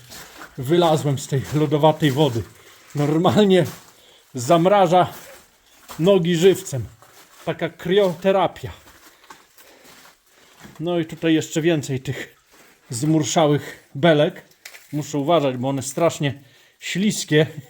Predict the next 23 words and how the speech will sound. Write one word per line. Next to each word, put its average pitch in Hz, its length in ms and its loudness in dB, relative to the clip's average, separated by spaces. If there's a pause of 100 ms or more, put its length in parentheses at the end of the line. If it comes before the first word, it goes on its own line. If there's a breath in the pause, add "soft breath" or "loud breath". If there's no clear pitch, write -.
(200)
<laughs> - 480 -20
i 139 60 -2
jakie 151 260 0
miękkie. 180 480 2 (720 loud breath)
Stanęłem 160 580 0
na 156 120 4
jedną, 175 380 4
to 170 120 -4
po 151 160 -8
prostu 165 320 -2
wpruchno 190 560 2
mi 180 120 4
się 190 180 2
aż - 140 -4
noga 156 260 2 (720 loud breath)
zapadła, 160 580 2 (680 loud breath)
jakbym 156 360 4
w 175 60 0
gówno 170 360 4
wdepnął. 110 420 -6 (4000 loud breath)
No 240 180 2
i 233 120 0
doszedłem 175 640 2